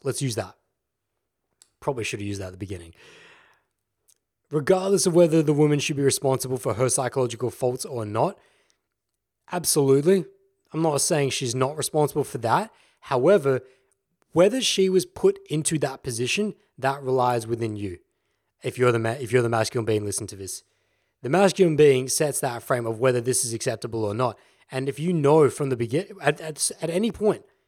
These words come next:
if at any point in a relationship you start to see a psychological fault and you don't address it and you don't bring it up, it's your fault. It's your fault. You let it continue. You, as I went back to the, the, the, the kid in the supermarket,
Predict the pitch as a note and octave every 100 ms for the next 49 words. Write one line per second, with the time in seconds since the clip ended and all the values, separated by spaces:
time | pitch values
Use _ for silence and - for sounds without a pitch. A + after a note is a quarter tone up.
0 | _ B2+ D3 F3 A#3+ G#3+ G3+ F3+ D3+ D3
1 | D3 B2+ A2+ A#2 C#3+ D3+ - D#3 B2+ -
2 | D3+ B2 C3+ C3 C3 C3 A2+ G#2+ - D#3+
3 | - _ - B2 C3 B2 A#2 D3+ A#2 A2+
4 | A2 A3 A#3 _ _ A#2+ A2 A2 A2+ D#3+
5 | C#3 B2+ G#2+ C3 - _ - - - G3
6 | D3+ _ _ _ _ _ _ _ _ _
7 | - D3+ D3 E3+ G#2 _ _ _ _ D3
8 | D#3+ E3 E3+ E3 D#3 F3 D#3+ F#2+ _ _
9 | B2 C#3+ F3 - D3 C#3 C#3+ E3+ D#3 D3+
10 | - D3+ C#3+ D3 C#3 C3+ D3+ C#3 C3 -
11 | - - _ C3+ - D#3 D3+ B2+ F3 D3+
12 | C3+ A2+ G#2+